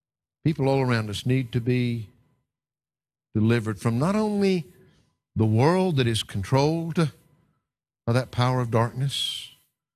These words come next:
from the flesh that is in bondage to that power of darkness, but from the wicked one himself,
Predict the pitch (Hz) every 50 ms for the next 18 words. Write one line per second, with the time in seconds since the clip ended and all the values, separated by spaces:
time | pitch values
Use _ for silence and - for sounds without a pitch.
0 | _ _ _ _ _ _ _ - 156 165 165 156 160 160 160 156 151 147 - -
1 | _ - - _ _ _ _ _ _ - 170 175 185 208 214 - - - - -
2 | - - - - - - - _ _ _ _ _ - 151 147 135 160 175 151 131
3 | 147 160 170 175 165 170 165 131 - 160 147 151 156 - - - 147 151 151 147
4 | 143 135 123 127 131 139 135 - 131 131 135 123 - - - - - - - _
5 | _ _ _ _ _ _ _ _ _ _ _ _ _ _ _ _ _ _ _ _
6 | _ _ _ _ _ _ _ - 104 113 107 - 113 107 110 110 123 139 139 -
7 | 135 123 120 120 123 113 113 113 110 - - 120 101 90 - - - - - _